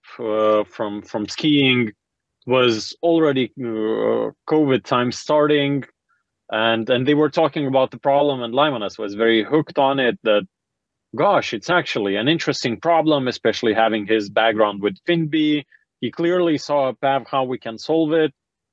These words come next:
And then he started talking with me and Andrius that,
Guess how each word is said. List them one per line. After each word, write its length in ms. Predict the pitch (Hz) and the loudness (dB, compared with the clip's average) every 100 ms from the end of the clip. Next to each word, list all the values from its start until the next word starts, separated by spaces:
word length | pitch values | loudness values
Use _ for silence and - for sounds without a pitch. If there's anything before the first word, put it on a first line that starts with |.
| _ | _
And 180 | - 117 | -10 -2
then 560 | 131 131 131 123 113 - | 0 0 0 -2 -4 -8
he 220 | 135 143 135 | -4 0 0
started 420 | - 110 104 98 | 2 2 2 0
talking 420 | 113 104 113 101 | 0 0 -2 -2
with 220 | 101 101 | 0 0
me 220 | 104 120 | 0 0
and 200 | 117 107 | 2 2
Andrius 480 | 107 113 113 110 101 - | 0 0 0 0 0 0
that, 200 | 101 | 0